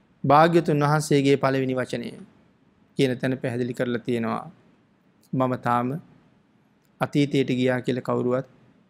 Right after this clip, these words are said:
කල්පනා කරන්න එපා. තාම අතීතයට ගියේ නෑ. තාම භාග්‍යතුන් වහන්සේ වැඩ ඉන්නවා." ඒ නිසා රූප කයෙන් නැතත් අපි කෙරෙහි අනුකම්පාවෙන් සර්වඥ ධාතුන් වහන්සේලා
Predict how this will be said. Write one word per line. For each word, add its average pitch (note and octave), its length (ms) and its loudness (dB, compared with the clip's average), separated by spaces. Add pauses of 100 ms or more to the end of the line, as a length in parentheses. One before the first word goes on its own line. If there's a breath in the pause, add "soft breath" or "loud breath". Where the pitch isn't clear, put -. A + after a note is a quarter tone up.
(160)
කල්පනා A#2+ 340 -6
කරන්න A#2 280 -12
එපා. - 260 -10 (440)
තාම C3+ 160 -2
අතීතයට B2 440 -4
ගියේ B2 220 -4
නෑ. A#2 200 -12 (840)
තාම B2+ 240 -4
භාග්‍යතුන් B2 400 -4
වහන්සේ B2 240 -8
වැඩ B2 140 -8
ඉන්නවා." - 320 -12 (680)
ඒ D#3 120 6
නිසා C#3+ 380 0 (580 soft breath)
රූප F3 220 6
කයෙන් B2+ 340 0
නැතත් B2 360 -2 (680)
අපි C#3+ 180 0
කෙරෙහි C#3 300 2
අනුකම්පාවෙන් B2+ 680 -2
සර්වඥ C3+ 420 0
ධාතුන් B2 340 -2
වහන්සේලා B2 600 -2